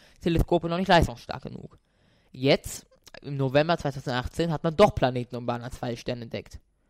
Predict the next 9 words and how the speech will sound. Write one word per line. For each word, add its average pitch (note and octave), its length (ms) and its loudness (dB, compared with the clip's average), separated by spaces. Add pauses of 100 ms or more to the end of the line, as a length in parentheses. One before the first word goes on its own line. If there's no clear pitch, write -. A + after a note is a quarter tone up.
(260)
Aber D3 220 4
kleinere F3 380 4
Planeten, B2 480 -10
Supererden. B2 800 -2 (420)
Also C3+ 280 2
Gesteinsplaneten D#3 1000 -2
wie B2+ 80 0
die B2+ 80 -4
Erde, D#3 360 2